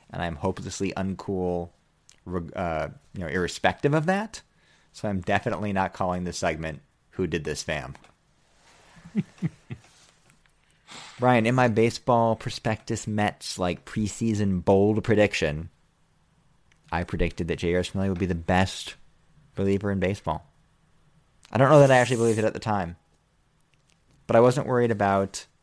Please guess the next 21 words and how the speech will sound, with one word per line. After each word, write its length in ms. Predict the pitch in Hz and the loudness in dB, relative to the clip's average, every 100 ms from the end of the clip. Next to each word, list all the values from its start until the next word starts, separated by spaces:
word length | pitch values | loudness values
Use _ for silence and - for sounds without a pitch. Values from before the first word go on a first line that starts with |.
| _ _ | _ _
spring 260 | - - 87 | -12 -8 -4
velocity, 580 | 82 85 92 - 135 151 _ _ _ _ _ _ _ _ _ _ _ _ _ | -2 -2 -4 -6 -8 -10 _ _ _ _ _ _ _ _ _ _ _ _ _
'cause 100 | - | -6
I 60 | 85 | -4
don't 160 | 85 | -4
generally 220 | 92 90 | -4 -4
worry 220 | 85 85 87 | -2 -2 -2
about 300 | 87 82 - _ _ _ | -2 -4 -10 _ _ _
spring 300 | - 85 87 | -8 -6 -2
velocity. 540 | 82 85 90 101 117 - - _ _ _ _ _ _ _ | -2 -2 -6 -10 -14 -16 -20 _ _ _ _ _ _ _
And 80 | 143 | 0
he 80 | |
looked 140 | 170 165 | 0 4
good 160 | 196 | 2
against 220 | 190 185 185 | 4 0 0
the 60 | |
Royals 300 | 185 196 180 | 2 4 2
in 60 | 160 | 0
his 100 | 156 | -4
first 260 | 175 160 | -4 -2
outing. 440 | 165 175 170 98 | 0 0 0 -2